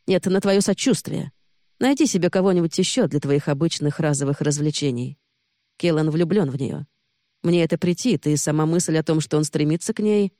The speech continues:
но все же он влюблен, а я не враг своему сыну». Даор криво усмехнулся и поставил многострадальный стакан на стол.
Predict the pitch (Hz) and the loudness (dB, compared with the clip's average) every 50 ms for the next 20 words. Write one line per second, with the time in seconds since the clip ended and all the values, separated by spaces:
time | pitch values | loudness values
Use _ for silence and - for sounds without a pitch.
0 | _ _ _ _ _ _ _ _ _ _ - 196 196 - - - 233 247 233 247 | _ _ _ _ _ _ _ _ _ _ -2 -2 -2 0 0 0 2 2 2 0
1 | 262 - - 185 202 220 214 220 220 175 151 147 147 143 143 143 - _ _ _ | 0 0 0 0 0 2 2 2 0 0 0 0 0 0 -2 -4 -6 _ _ _
2 | _ _ _ _ - 170 170 170 175 180 175 175 180 208 220 185 147 143 127 120 | _ _ _ _ -2 0 2 2 2 2 2 2 2 2 0 0 0 -2 -2 -4
3 | - - - 139 143 139 139 143 139 - - 135 139 135 143 143 - _ _ _ | -6 -8 -4 -2 -2 0 0 -2 -2 -2 -2 -2 -2 -2 -4 -6 -8 _ _ _
4 | _ _ _ _ _ _ _ _ _ _ _ _ _ _ _ _ _ - 170 170 | _ _ _ _ _ _ _ _ _ _ _ _ _ _ _ _ _ -4 -2 0
5 | 175 175 185 190 185 180 175 - 196 196 190 165 160 165 160 - - 165 165 - | 2 2 4 4 2 0 0 -2 -2 0 0 2 2 0 0 0 -2 -2 -4 -2
6 | - 202 220 220 208 - - 160 156 151 - _ _ _ _ 202 190 - 208 185 | -2 -2 -2 -2 -2 -4 -4 -4 -4 -4 -6 _ _ _ _ -4 -2 0 0 -2
7 | - - 240 240 226 220 208 196 190 185 180 185 - - 190 185 175 165 196 208 | -2 -2 -2 0 0 0 0 0 0 0 0 -2 -2 -2 -2 -2 0 0 0 0
8 | 202 190 190 180 - - 160 - - 170 165 165 165 165 156 - - - - 135 | 0 0 -2 -2 -4 -6 -6 -4 -2 -2 -2 -2 -2 -2 -4 -4 -6 -6 -6 -6
9 | 120 - | -6 -8